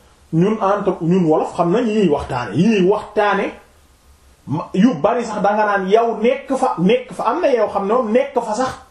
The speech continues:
du, du ci ñëpp nag. Bu dee ne yow Yàlla dalaa may yenn niveau yi ci xam-xam, yenn niveau yi ci sellaay, nga xam ràññee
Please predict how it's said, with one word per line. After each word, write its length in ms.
du, 340
du 160
ci 120
ñëpp 160
nag. 180
Bu 160
dee 180
ne 140
yow 180
Yàlla 260
dalaa 280
may 100
yenn 340
niveau 320
yi 140
ci 80
xam-xam, 460
yenn 360
niveau 240
yi 100
ci 100
sellaay, 580
nga 120
xam 380
ràññee 560